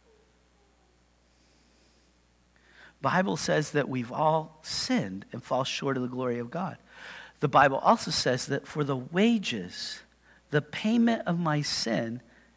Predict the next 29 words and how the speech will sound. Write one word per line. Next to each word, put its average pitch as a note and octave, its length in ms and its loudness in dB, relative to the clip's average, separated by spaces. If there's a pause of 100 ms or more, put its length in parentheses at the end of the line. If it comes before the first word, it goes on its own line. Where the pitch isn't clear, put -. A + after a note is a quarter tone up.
(100)
is B2+ 300 -4 (100)
death. - 600 2 (840)
So F3 240 4
if C3 100 -4
God's G3 360 6
a E3+ 60 0
just G3+ 460 4
God, A#3 500 -4 (720)
if - 200 0
he F#3 80 -2
is A3 380 4
who A3 160 4
he F#3+ 120 4
says B3 460 2
he B2 160 -2
is, - 380 -12 (800)
if - 180 -2
he's E3 240 0 (120)
completely G#3 560 0
true G#3+ 240 2
to F3 120 2
his C#3 180 0
character, G#3 460 2
which D#3 320 0
he F#3+ 180 2
is, D3+ 520 0
he C#3 200 -4
always C#3+ 560 2
is. G#2+ 320 -10